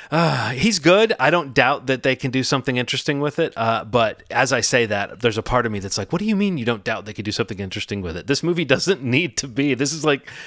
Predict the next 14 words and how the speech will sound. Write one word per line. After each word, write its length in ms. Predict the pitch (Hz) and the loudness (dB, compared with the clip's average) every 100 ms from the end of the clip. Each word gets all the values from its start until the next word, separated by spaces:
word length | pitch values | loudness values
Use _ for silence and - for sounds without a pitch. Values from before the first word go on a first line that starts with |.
| - - | -4 -2
like, 100 | 160 | 0
who 140 | 247 | 0
cares? 600 | 147 226 262 247 104 - - - - - - - | 0 0 2 2 0 -4 -10 -18 -20 -20 -20 -10
Does 160 | 160 190 - | -4 -2 0
anyone 360 | 247 277 240 | 2 4 4
on 100 | 190 | 2
the 80 | 147 | 0
street 320 | - 202 190 | 0 0 0
want 300 | 120 165 156 | 2 0 2
more 180 | 143 170 | 2 2
Willy 240 | 165 160 | 2 2
Wonka 340 | 139 156 156 110 | 4 2 0 -2
right 160 | 90 90 | -2 -6
now? 180 | 85 | -12